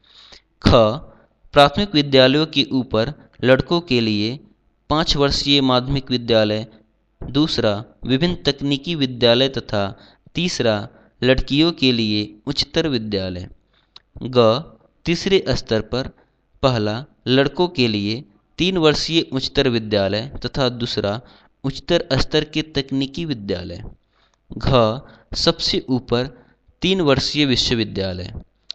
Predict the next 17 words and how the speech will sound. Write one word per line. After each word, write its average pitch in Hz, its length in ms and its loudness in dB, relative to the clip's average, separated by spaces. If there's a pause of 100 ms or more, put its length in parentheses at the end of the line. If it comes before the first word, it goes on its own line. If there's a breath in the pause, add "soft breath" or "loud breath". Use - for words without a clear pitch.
(140)
यह 165 160 6
शिक्षा 147 340 0
प्रणाली 113 540 -2 (260 soft breath)
सभी 156 300 4
के 202 200 -2
लिए 185 180 0
खुली 120 340 -2
थी - 240 -12 (200)
और 151 140 4
योग्यता 131 420 0
पर 165 180 -6 (120)
आधारित 123 480 2
थी। - 180 -12 (420 soft breath)
स्कूल 185 400 -2 (100)
आयु 131 240 4
जनसंख्या 127 600 0
जो 101 300 -4